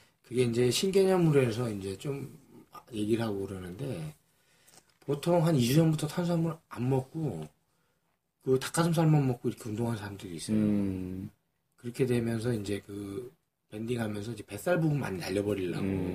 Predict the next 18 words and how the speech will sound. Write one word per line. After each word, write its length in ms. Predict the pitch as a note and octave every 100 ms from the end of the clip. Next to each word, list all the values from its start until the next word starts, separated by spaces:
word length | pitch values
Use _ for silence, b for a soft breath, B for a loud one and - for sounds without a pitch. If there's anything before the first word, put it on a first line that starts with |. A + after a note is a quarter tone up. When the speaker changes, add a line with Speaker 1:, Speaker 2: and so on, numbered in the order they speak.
| -
Speaker 2:
음. 340 | G2+ G2 F#2 G#2 _ _ _ _
Speaker 1:
그렇게를 420 | - B2+ D#3 C#3+
하는데, 420 | C#3 C3+ B2 C#3+ C#3+
탄수화물 420 | E3+ F#3 D#3+ A2+
안 140 | - A2+
먹으면 300 | D3 C#3 G2+
알겠지만 500 | G#2+ G2+ - A2 A#2+
Speaker 2:
힘이 240 | D3+ F#3+
없어. 340 | C3+ - - G2+ - _ _
Speaker 1:
죽은 320 | - C3+ F3+
사람 260 | G3 G3 F3+
같은 260 | E3 D#3+ C3
느낌이 340 | A2 A2+ G#2+
들어요. 160 | G2 F#2
Speaker 2:
맞아. 220 | F2 -
맹해지잖아, 760 | G#2+ C#3+ D3+ D#3 D3+ B2+ A#2 A2
사람이. 320 | B2 G#2 G2+
Speaker 1:
어. 80 | F#2